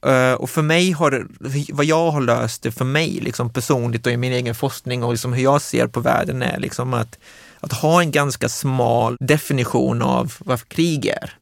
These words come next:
ingen skulle misstolka, eller ingen skulle säga: "Det här, det här är inte krig", liksom. Utan det är liksom en,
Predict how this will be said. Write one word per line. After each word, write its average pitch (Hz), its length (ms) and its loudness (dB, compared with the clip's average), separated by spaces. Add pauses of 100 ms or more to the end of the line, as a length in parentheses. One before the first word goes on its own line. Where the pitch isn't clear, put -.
(380)
ingen 127 280 2
skulle 123 180 0
misstolka, - 800 -2
eller 123 120 2
ingen 143 160 2
skulle 135 160 -2
säga: 127 260 2
"Det 123 100 4
här, 131 80 6
det 127 100 2
här 120 120 4
är 127 40 0
inte 123 220 -4
krig", - 320 -4
liksom. - 300 -8
Utan 120 260 -2
det 127 80 4
är 123 40 4
liksom 123 200 -2
en, 127 140 -4